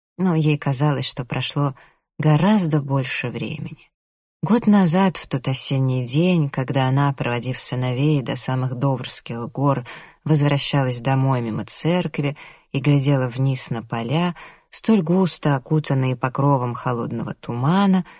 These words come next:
что из-за него нельзя было разглядеть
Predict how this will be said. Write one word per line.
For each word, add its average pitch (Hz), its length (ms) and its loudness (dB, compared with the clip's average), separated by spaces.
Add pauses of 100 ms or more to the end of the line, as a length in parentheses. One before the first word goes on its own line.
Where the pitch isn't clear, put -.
(260)
что - 200 -2
из-за 190 240 4
него 190 260 4
нельзя 165 500 4
было 156 260 4
разглядеть 131 720 -2